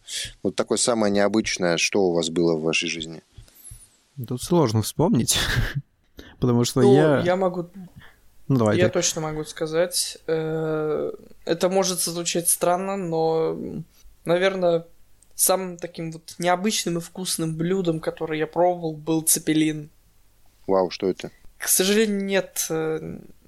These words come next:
Speaker 3: это не дирижабль, это не оправдало мои ожидания. Также это блюдо не оправдало мои ожидания и во второй раз. Я думал, что оно невкусное, потому что это н-, непонятно.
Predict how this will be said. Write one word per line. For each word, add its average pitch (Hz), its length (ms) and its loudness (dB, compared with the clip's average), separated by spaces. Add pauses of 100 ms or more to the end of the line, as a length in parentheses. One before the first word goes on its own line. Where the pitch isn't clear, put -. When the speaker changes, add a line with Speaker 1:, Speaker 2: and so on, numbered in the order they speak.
Speaker 3:
это 170 220 -8
не 165 140 -2
дирижабль, 180 600 2
это 165 160 -4
не 160 140 -4
оправдало 170 480 2
мои 160 180 -4
ожидания. 160 720 -4 (300)
Также 208 340 2
это 196 720 4
блюдо 185 360 -8
не 175 80 0
оправдало 175 440 0
мои 175 140 0
ожидания 170 400 0
и - 40 -8
во 165 80 -4
второй 196 360 4
раз. 214 340 2
Я 175 120 4
думал, 175 220 -2
что 170 240 0
оно 175 100 -2
невкусное, 196 580 0
потому 175 260 -4
что - 160 -2
это 165 140 -6
н-, 165 320 -6
непонятно. 170 840 -2